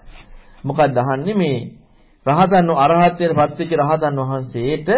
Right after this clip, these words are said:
අ, මොකද්ද දෙන ව්‍යාකරණ? ඒ කියන්නේ රහතන් වහන්සේ මරණින් මත්තේ මොකද වෙන්නේ කියලා කවුරු හරි ඔන්න ප්‍රශ්නයක් දැන් ඔබෙන් අහනවා.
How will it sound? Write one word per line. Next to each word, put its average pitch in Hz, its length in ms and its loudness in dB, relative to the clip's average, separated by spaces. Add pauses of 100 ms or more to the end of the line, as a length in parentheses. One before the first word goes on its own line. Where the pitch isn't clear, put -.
(640)
අ, 117 260 -2
මොකද්ද 151 360 2
දෙන 180 220 2
ව්‍යාකරණ? 160 580 2
ඒ 123 80 -6
කියන්නේ 139 260 -4
රහතන් 135 260 -2
වහන්සේ 131 540 -2
මරණින් 143 380 -2
මත්තේ 139 280 0
මොකද 170 240 2
වෙන්නේ 160 400 2
කියලා 185 220 0
කවුරු 160 240 2
හරි 147 200 2
ඔන්න 139 260 -2
ප්‍රශ්නයක් 170 480 -4
දැන් 180 180 -4
ඔබෙන් 185 280 -4
අහනවා. 190 340 -10